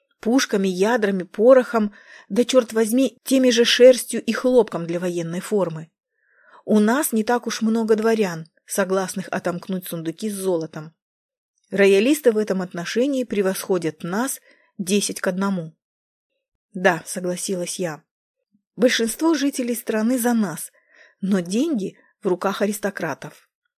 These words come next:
«Вы забыли про Квайсет». Альба, чопорная, как и положено монашке, изящно сплела пальцы. «Пусть не целиком и полностью, но он на вашей стороне. А значит,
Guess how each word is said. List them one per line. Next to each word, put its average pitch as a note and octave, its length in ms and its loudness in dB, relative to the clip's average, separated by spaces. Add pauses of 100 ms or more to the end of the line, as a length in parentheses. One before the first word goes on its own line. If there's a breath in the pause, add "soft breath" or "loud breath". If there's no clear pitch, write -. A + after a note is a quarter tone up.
(720)
«Вы G3+ 260 0
забыли C4+ 420 2
про A#3 180 0
Квайсет». B3 760 -4 (840 soft breath)
Альба, A#3 500 0 (160)
чопорная, G#3+ 580 0
как - 200 -10
и G3 40 2
положено F#3 500 -2
монашке, F3+ 720 -6 (380 loud breath)
изящно A3 640 0
сплела F3 440 -6
пальцы. E3 640 -10 (1200)
«Пусть F4 220 0
не B3+ 120 0
целиком B3 440 0
и A#3 40 0
полностью, A3 720 -4 (380)
но G#3 300 2
он D#4+ 260 0
на F#3+ 220 -4
вашей G#3 260 -6
стороне. F#3 680 -6 (1000)
А F#3 140 2
значит, A#3+ 480 -2